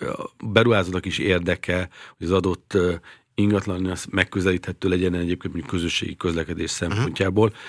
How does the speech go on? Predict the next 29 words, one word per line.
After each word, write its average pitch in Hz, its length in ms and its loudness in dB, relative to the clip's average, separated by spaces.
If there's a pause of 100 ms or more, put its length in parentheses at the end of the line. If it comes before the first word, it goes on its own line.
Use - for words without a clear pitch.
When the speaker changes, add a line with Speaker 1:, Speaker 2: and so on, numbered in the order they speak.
(340)
Speaker 1:
Egyébként 101 520 2
logikai 113 460 6
szempontból 104 460 0
pont 120 400 2
ilyen 98 500 2
lehet, 90 720 -2 (260)
most - 120 -16
az, 82 120 -10
hogy 82 100 -4
lesz-e 85 240 -2
belőle 87 280 2
valami, 87 260 0
azt 80 140 -6
nem 90 160 2
tudjuk, 101 400 2 (380)
a - 380 -2
Rákos 101 460 2
rendezői 90 360 2
pályaudvar 87 720 2
területén 98 540 2
létesülő 87 720 -2 (280)
bármi, 85 560 2 (400)
ahol 104 260 6
ugye 113 180 6
azt 104 180 2
mondja 98 520 4
a, 98 80 0 (380)
a 85 380 0
beruházó, 117 800 4